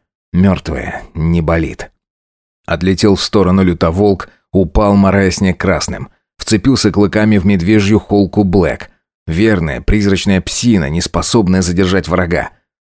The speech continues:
Чернов вскинул правую руку, пока еще правую, если повезет. Ему не повезло. Боль полоснула огнем, или не боль, а медвежья лапа. Зазвенела от натяжения цепь. Теперь от зверя его отделяли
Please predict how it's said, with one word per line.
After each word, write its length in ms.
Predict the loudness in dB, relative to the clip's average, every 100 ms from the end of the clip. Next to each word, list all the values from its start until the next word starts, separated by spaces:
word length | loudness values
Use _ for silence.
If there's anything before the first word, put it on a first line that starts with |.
| -2
Чернов 340 | 0 2 0
вскинул 420 | -2 0 2 2
правую 440 | 2 0 2 2 4
руку, 440 | 2 0 -2 -6 -6
пока 280 | -8 -4 -2
еще 300 | 0 0 -2
правую, 560 | -2 -2 -2 -4 -6 -4
если 380 | -2 -2 0 -2
повезет. 680 | 0 0 0 0 -2 -4 -16 _ _ _ _ _ _
Ему 260 | -2 2 2
не 80 | 0
повезло. 580 | 0 0 -2 -4 -8 -14 _ _ _ _ -2
Боль 320 | 2 2 2
полоснула 520 | 0 0 2 2 2
огнем, 460 | 2 0 -2 -4 -2
или 280 | -2 0
не 160 | 2 2
боль, 360 | 2 2 2 2
а 60 |
медвежья 500 | -2 -2 0 2 2
лапа. 420 | 2 2 0 -6 -8 _ _ -2
Зазвенела 640 | 0 2 2 2 2 2
от 80 | 2
натяжения 540 | 0 0 2 2 2
цепь. 320 | 0 -4 -4 -8 -12 _ _ _ _
Теперь 320 | -4 0 0
от 120 | 0
зверя 360 | 0 2 2 2
его 200 | 0 0
отделяли 720 | 0 0 2 2 0 -4 -10